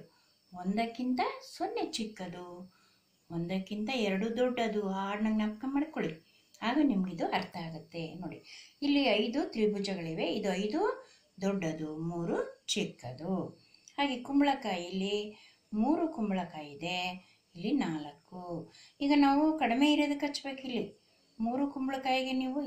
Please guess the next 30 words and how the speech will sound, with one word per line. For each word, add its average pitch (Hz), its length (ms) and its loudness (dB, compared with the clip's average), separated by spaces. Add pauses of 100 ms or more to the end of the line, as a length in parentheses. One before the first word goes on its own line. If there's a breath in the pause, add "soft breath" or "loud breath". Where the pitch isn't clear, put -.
yellow 233 220 4 (120)
color 254 280 0
ಅಥವಾ 262 200 -2 (140)
orange 226 340 -2
ಕಲರನ್ನ 214 420 0 (100)
ಹಚ್ಚಿ. 190 360 -4 (680 soft breath)
ಇನ್ನು 311 220 12
ಇಲ್ಲಿ 262 140 6 (100)
ಬಲ್ಬ್ 247 260 4 (140)
ಒಂದು, 233 220 2
ಎರಡು, 214 320 0
ಮೂರು, 214 160 -4 (140)
ನಾಲ್ಕು, 196 200 -6 (140)
ಐದು 247 200 -2
ಬಲ್ಬ್ 202 300 0
ಇದೆ, 170 220 0 (800 soft breath)
ಇಲ್ಲಿ 208 300 2 (640 loud breath)
ಆರು 233 240 2
ಬಲ್ಬ್ 196 340 -2
ಇದೆ. 170 180 -2 (440 loud breath)
ಅದರಿಂದ 233 300 0 (120)
ನೀವು 247 220 0 (540 soft breath)
ಬಲ್ಬ್ಗೆ 226 560 0 (140)
ಬೇಕಾದ್ರೆ 208 360 0 (220)
pencil 196 440 0
ಬಣ್ಣನ 175 380 -4
ಹಚ್ಚಿದ್ರು 190 400 -6 (220)
ನಡೆಯುತ್ತೆ. 165 400 -6 (480 loud breath)
ಇದು 330 140 -2 (120)
ಚಿಕ್ಕ 196 220 -4